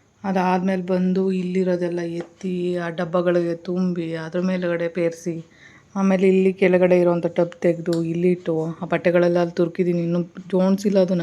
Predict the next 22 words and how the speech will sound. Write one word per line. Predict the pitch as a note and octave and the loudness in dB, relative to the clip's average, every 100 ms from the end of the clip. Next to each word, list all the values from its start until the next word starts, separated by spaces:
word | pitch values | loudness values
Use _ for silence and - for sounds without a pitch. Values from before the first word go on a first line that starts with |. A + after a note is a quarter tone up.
| F3+ - - - - - - - | -4 -18 -20 -20 -20 -20 -20 -8
So | G#3+ | 0
ಅದನ್ನೆಲ್ಲ | G3 G3 F#3+ | 4 4 6
ಮಡಚಬೇಕು. | G3 F#3+ F3+ G#3 G3 F#3+ G#3+ B3 A3 _ _ _ _ _ _ - | 6 4 2 2 4 2 2 -4 -4 _ _ _ _ _ _ -8
ಅದು | G#3 F#3 | -4 -2
ಬಿಟ್ರೆ | F#3 G3+ G3+ G3+ | 0 0 2 2
ಇನ್ನು | G3 G3 G3+ G3 | 4 2 2 2
ಅಲ್ಲಿ | F#3+ F#3+ | 0 -2
ಕೆಳಗಡೆ | - F#3 F#3 F#3+ G3 | 0 2 4 4 2
ಎಲ್ಲ | G3 G3 | 2 0
ಎತ್ತಿ, | F#3+ F3+ - G3+ F#3+ | 0 -2 -2 0 2
ಆ | F3+ F3+ | 2 -2
ಟೇಬಲ್ | F3+ F3+ F#3 F3+ | 0 2 2 2
ಕೆಳಗಡೆ | F3+ F3 F3 F3+ | 0 0 0 0
ಕ್ಲೀನ್ | F3+ - F#3 F#3+ F#3 | -2 -2 0 2 2
ಮಾಡಿ, | F3 F3+ | 0 -2
ಜ್ಯುವೆಲರಿನೆಲ್ಲ | E3+ F#3 F3+ F#3 F3+ F3+ F3 F3 | -2 0 2 4 4 2 0 -2
ಮೊನ್ನೆ | F3 E3+ E3+ | 0 -2 -2
ತೊಗೊಂಡೋಗಿರೋಂಥದ್ದೆಲ್ಲ | F3 E3+ E3+ F3 F3 E3+ E3+ E3 E3+ E3+ | -2 -2 -2 -2 -2 -4 -2 0 0 -2
ತಿರ್ಗಾ | F3 E3+ F#3 | -2 2 2
ಸೂಟ್ಕೇಸ್‌ಗೆ | F3+ F3 - E3+ - | 2 -4 -4 -6 -6
ಹಾಕಿ | E3 - E3+ | -10 -8 -12
ಜೋಡಿಸಿ, | E3 F3 F#3 F3+ F3+ F3 | -4 -2 -2 -4 -6 -12